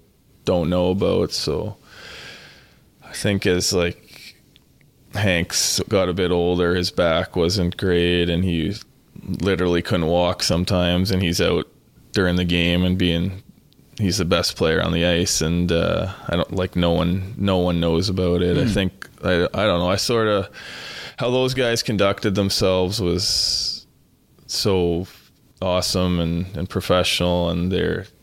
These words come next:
Speaker 1: um, they didn't want any attention at all, and, uh, it was sorta wanted everything to be about the team and, and try to, to succeed as, as much as we could. And they're,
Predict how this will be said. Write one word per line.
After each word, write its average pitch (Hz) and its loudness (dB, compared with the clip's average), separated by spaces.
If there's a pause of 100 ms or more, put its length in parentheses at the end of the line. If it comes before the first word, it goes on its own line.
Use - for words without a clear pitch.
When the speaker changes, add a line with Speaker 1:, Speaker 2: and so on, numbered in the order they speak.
Speaker 1:
um, 82 -4 (720)
they 92 0
didn't 95 2
want 90 2
any 87 0
attention 87 -2
at 92 -2
all, 101 -6
and, 92 -6
uh, 92 -4 (160)
it 107 -6
was 92 -2
sorta 90 0 (1300)
wanted 90 0
everything 90 2
to 90 2
be 92 2
about 90 0
the 82 -6
team 87 0
and, 85 0
and 85 -4 (320)
try 87 0
to, 87 2
to - -6
succeed 90 0
as, 90 0
as 95 0
much 87 0
as 92 -4
we 85 -2
could. 87 0
And 87 0
they're, 82 0